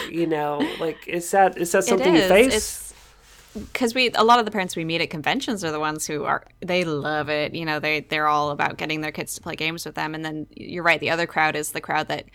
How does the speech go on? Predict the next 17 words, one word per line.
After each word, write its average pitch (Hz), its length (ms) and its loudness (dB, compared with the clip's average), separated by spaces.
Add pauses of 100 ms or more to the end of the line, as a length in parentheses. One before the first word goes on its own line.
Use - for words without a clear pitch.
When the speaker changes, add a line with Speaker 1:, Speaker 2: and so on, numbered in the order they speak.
(280)
Speaker 2:
doesn't 180 340 2
necessarily 160 720 -4
know 156 220 -4
about 160 260 -2
games 165 320 -8
or - 80 -6
understand 165 880 -4
them 302 100 -4
at 302 140 -6
all. 320 540 2
And 214 400 -2 (400)
a 214 60 2
lot 214 180 6
of 330 60 -2
the, 254 280 -2
you 220 80 -2
know 196 240 0